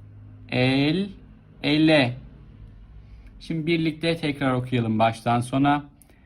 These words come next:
Ela, lale, al. Ela, lale, elle.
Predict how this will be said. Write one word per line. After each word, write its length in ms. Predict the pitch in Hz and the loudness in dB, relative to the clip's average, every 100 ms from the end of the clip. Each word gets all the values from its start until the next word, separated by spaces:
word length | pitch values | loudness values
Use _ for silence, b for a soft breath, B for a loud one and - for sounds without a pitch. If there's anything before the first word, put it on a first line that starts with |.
| b b b - - | b b b -20 0
Ela, 600 | 135 143 143 135 135 165 - - - _ | 4 6 8 8 4 0 -6 -20 -20 _
lale, 880 | 131 131 135 135 131 127 131 151 170 - _ _ | -2 4 6 6 4 2 0 0 -4 -10 _ _
al. 280 | 143 135 110 - - _ _ _ _ _ _ _ _ _ _ _ - | 4 4 4 -4 -20 _ _ _ _ _ _ _ _ _ _ _ -4
Ela, 680 | 131 135 131 123 135 160 - - - _ _ _ 123 | 2 4 6 8 6 4 -4 -20 -20 _ _ _ -4
lale, 920 | 123 135 131 123 120 127 135 175 - - _ _ | 4 6 6 4 2 0 0 -2 -6 -20 _ _
elle. 680 | 135 131 131 127 127 113 - | 0 2 2 2 2 2 -2